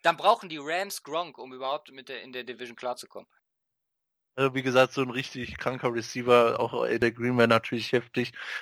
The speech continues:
Speaker 2: aber du, du, äh, mit, mit dem am Anfang genannten Trade zerstörst du dir halt komplett den Draft. Dein Erstrunden-Pick ist weg und noch ein Late-Runden-Pick. So, dann hast du jetzt nicht
Speaker 1: Was,
Speaker 2: mehr
Speaker 1: wo, an
Speaker 2: Picks.
Speaker 1: wo picken denn die Bengals?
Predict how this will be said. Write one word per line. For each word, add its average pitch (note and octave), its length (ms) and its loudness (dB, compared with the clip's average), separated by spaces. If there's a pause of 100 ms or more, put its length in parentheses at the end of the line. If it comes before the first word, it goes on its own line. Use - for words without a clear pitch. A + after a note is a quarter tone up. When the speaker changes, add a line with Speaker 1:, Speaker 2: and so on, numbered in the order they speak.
Speaker 2:
aber B2 420 8
du, A#2+ 200 -10
du, A#2+ 160 -8 (180)
äh, B2 140 4
mit, B2 300 0
mit B2 220 0
dem A#2+ 180 4
am A2 120 4
Anfang B2+ 360 4
genannten A#2+ 420 2
Trade B2 400 4
zerstörst - 800 2
du A#2+ 60 -20
dir A#2+ 140 6
halt A#2 120 8
komplett A#2+ 400 0
den A2 140 0
Draft. G#2 480 6 (420)
Dein A2+ 140 4
Erstrunden-Pick B2 640 0
ist - 180 -4
weg A#2+ 220 2
und C3 120 -4
noch B2 180 6
ein B2 80 -4
Late-Runden-Pick. A#2+ 760 2 (640)
So, A2+ 200 6
dann G#2+ 300 2
hast A#2+ 200 0
du C3 60 8
jetzt A2+ 200 4
nicht A2+ 160 -4
Speaker 1:
Was, C3 140 0
Speaker 2:
mehr G#3 140 2
Speaker 1:
wo, A#3 40 6
an G3+ 160 -2
Speaker 2:
Picks. G#3+ 140 0
Speaker 1:
wo A3+ 100 -4
picken A#3+ 300 -12
denn G3 100 -4
die F#3+ 80 -10
Bengals? D#3 540 -10